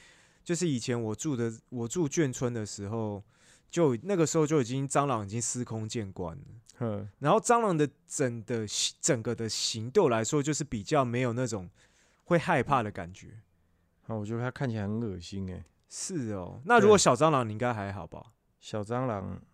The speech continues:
Speaker 1: 对啊。
Speaker 2: 我喜-，我看到小蟑螂，心情不好的时候看到小蟑螂，我是会直接用手掌拍死它的那一种。
Speaker 1: 哦，对啊。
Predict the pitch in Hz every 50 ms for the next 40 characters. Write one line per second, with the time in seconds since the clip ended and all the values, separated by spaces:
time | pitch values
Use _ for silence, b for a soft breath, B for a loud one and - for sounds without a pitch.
0 | - - 104 92 92 90 92 104 - - - 120 - 165 180 190 180 - - 101
1 | 98 98 120 127 127 107 101 98 98 98 98 - - 160 151 147 135 139 165 135
2 | 110 101 104 107 110 - 127 131 120 120 113 - 101 90 92 104 110 107 98 95
3 | 92 90 92 95 - - 117 117 127 117 113 107 113 127 120 110 - 113 104 101
4 | 104 90 87 - - 101 101 98 90 - 92 87 85 87 87 85 80 78 82 85
5 | 85 - - - - _ _ _ _ _ - 127 123 117 113 - 147 131 117 110
6 | 107 107 110